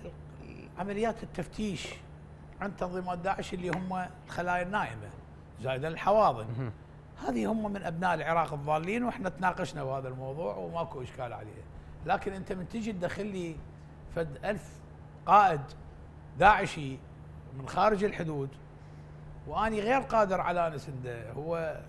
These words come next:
Speaker 1: يعني حديث ال-، الأخ الضيف، آه، يعني نبهنا إلى خطورة، إلى أنه يعني نتكلم على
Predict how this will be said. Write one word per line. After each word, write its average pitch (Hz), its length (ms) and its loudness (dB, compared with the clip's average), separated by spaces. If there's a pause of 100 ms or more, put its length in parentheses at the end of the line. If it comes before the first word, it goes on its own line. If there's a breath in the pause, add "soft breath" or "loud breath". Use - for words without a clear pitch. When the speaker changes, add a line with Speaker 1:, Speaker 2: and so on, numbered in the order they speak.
(120)
Speaker 1:
يعني 151 380 -8 (640)
حديث 175 420 -4
ال-، 160 400 -4 (880)
الأخ 190 240 0
الضيف، 185 380 0 (140)
آه، 160 360 0 (480)
يعني 156 260 -4
نبهنا 180 500 0
إلى 170 160 2
خطورة، 196 480 2
إلى 185 200 2
أنه 180 380 -6 (600 loud breath)
يعني 160 260 -4
نتكلم 190 480 0
على 175 280 4